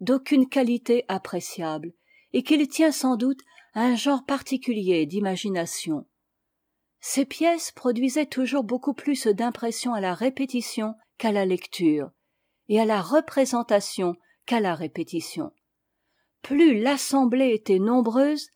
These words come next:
et plus l'effet en était fort et remarquable. De même,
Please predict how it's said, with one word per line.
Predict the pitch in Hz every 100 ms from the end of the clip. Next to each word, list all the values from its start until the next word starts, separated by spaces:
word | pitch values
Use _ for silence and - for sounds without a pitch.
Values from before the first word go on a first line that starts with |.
| _
et | 247 285
plus | - 320 311
l'effet | 269 262 - 320 285
en | 240
était | 240 220 202
fort | - 220 202 175 - _ -
et | 220
remarquable. | 190 233 202 170 - 170 143 131 - - _ _ _ _ _ _ _ -
De | 185 262
même, | 202 165 156